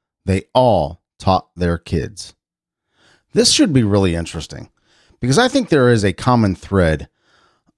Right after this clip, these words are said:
uh, that leads to greatness, <laughs> that leads to, uh, good kids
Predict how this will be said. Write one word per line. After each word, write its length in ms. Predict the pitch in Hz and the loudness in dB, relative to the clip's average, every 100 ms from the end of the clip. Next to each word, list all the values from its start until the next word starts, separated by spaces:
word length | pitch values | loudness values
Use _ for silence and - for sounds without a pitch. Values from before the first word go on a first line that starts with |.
| - | -2
uh, 500 | 85 78 73 71 - - | 0 0 -2 -4 -10 -4
that 220 | 101 90 | -2 0
leads 420 | 101 113 107 - | 2 4 2 0
to 460 | - 98 90 85 80 _ _ _ _ _ _ 90 | 2 4 4 2 -2 _ _ _ _ _ _ -6
greatness, 600 | 85 107 104 73 92 - - - | 2 2 0 -8 -8 -10 -8 -8
<laughs> 220 | - - | -8 -4
that 160 | 101 101 | -2 -2
leads 320 | 87 131 - | 0 0 -2
to, 320 | - 101 90 - _ _ _ _ | 0 2 2 -2 _ _ _ _
uh, 420 | - 85 78 73 - _ _ _ _ - 101 | -4 0 0 -2 -6 _ _ _ _ -10 2
good 280 | 135 123 - | 2 2 0
kids 500 | 110 80 64 - | 2 2 -2 -12